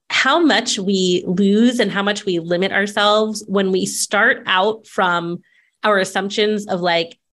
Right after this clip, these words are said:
"Well, this is how we're pretty sure it works in humans, and so everything else will be judged in comparison to that," you know, like, that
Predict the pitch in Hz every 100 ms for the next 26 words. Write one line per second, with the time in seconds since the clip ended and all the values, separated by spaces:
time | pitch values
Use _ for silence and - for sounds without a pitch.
0 | _ 190 202 208 220 233 202 202 196 185
1 | 180 202 196 202 196 185 170 185 180 -
2 | 175 165 - 196 214 240 254 254 - -
3 | - 190 208 185 196 185 202 202 180 185
4 | 202 - 185 170 185 175 170 170 _ _
5 | _ _ - 190 185 170 180 185 170 175
6 | - 175 202 202 262 262 294 294 359 -
7 | _ 214 208 190 226 190 175 - _ _
8 | _ - 190 185 185